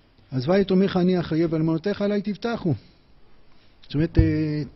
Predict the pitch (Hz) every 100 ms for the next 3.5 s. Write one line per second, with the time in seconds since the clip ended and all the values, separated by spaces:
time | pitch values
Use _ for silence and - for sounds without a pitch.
0 | - - - - - - 160 - 165 180
1 | 220 220 220 214 - 208 190 226 208 208
2 | 240 269 349 240 160 170 196 214 220 220
3 | 240 311 294 254